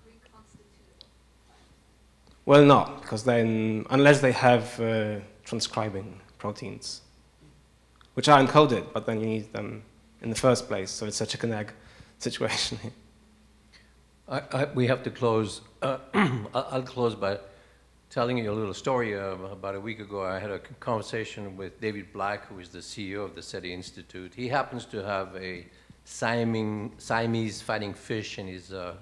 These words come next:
Speaker 3: home, and I have a dove in my, in, in a cage in my, uh, in my office. Actually, she's most often out of the cage. And I asked him, "What is the, uh, the, the amount of D N A that we have in common with the dove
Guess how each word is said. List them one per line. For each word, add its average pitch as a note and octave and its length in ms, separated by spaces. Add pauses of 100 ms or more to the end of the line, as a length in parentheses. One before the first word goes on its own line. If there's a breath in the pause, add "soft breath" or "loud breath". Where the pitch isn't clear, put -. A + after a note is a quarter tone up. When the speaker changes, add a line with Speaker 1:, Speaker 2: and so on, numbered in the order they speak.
(140)
Speaker 3:
home, A2 360 (640 soft breath)
and G#2 120
I G#2 80
have G#2 180
a F#2+ 60
dove A#2 460
in F2+ 100
my, F2+ 260 (180)
in, G2+ 380
in G2 120
a F2+ 60
cage G#2 360
in F#2 120
my, F2+ 340
uh, F2+ 200
in A#2 80
my F#2+ 100
office. G2 460
Actually, G2+ 300
she's G2 320
most G#2 300
often F#2+ 280 (120)
out G#2+ 140
of F#2+ 100
the F#2 60
cage. F2+ 360 (640 soft breath)
And C3 120
I D#3 100
asked D#3+ 160
him, D3 240 (1000)
"What D#3+ 220
is C3 220
the, B2+ 360
uh, G#2 280 (200)
the, A#2 220
the A2+ 120
amount B2+ 260
of G#2 120
D B2 160
N A#2 140
A A2+ 160
that G#2+ 180
we B2+ 180
have A#2+ 160
in A2 60
common G#2+ 580
with A2 180
the A2 80
dove G#2+ 500